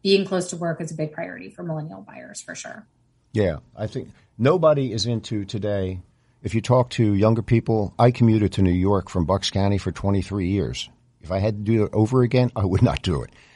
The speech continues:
Speaker 2: But nobody wants to do that today. Nobody wants to commute extremely long distances. And this makes a lot of sense. I mean, it takes a lot out of your life, you know? You, you miss a lot. You miss your kids growing up and all that stuff, which I did.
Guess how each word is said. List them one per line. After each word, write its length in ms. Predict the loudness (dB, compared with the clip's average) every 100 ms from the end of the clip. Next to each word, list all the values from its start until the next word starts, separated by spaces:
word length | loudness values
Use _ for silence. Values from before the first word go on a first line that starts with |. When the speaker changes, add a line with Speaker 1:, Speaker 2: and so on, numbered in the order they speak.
| _
Speaker 2:
But 120 | -2 2
nobody 520 | 4 4 2 0 -2
wants 240 | -4 -6
to 80 | -8
do 200 | -6 -6
that 200 | -6 -10
today. 260 | -14 -16 -12
Nobody 340 | -8 -6 -6
wants 240 | -6 -8 -10
to 100 | -10
commute 440 | 0 0 2 -2 -6 _ _
extremely 540 | -12 -12 -8 -4 -4 -4
long 240 | -6 -8
distances. 560 | -10 -12 -16 -18 -20 -14
And 100 | -6
this 140 | -4
makes 220 | -2 -2 -2
a 40 |
lot 180 | -2 -2
of 60 |
sense. 300 | -2 -2 -2
I 40 | -4
mean, 120 | -4
it 40 |
takes 180 | -6 -10
a 40 | -8
lot 200 | -8 -8
out 60 |
of 80 | -10
your 140 | -10
life, 360 | -10 -10 -12 -12
you 80 | -10
know? 240 | -10 -12 _ _ _
You, 100 | -6 0
you 120 | 4
miss 200 | 4 4
a 80 | 0
lot. 180 | -2 0
You 80 |
miss 160 | 2 2
your 80 | -2
kids 260 | -4 -4
growing 300 | -2 -4 -6
up 140 | -8 -6
and 80 | -6
all 160 | -4
that 160 | -6 -6
stuff, 280 | -8 -10 -12
which 140 | -10
I 140 | -8
did. 320 | -6 -4 -6